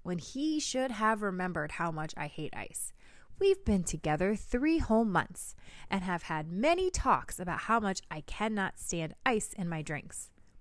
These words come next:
So right there at the party, I yelled at him and was really angry at him, and I'm so embarrassed at my behavior.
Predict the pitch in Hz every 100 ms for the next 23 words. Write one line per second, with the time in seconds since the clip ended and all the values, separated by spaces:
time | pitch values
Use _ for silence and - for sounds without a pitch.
0 | - - - - 170 147 151 214 - -
1 | 240 233 226 - 208 202 214 208 - -
2 | - 185 165 190 214 220 - 214 208 208
3 | - - - 147 - - 247 277 262 208
4 | 214 220 233 220 196 214 208 202 202 -
5 | 175 160 - - - 196 196 208 - 190
6 | 180 - - 180 190 190 156 156 - -
7 | 170 175 165 165 165 165 175 165 143 -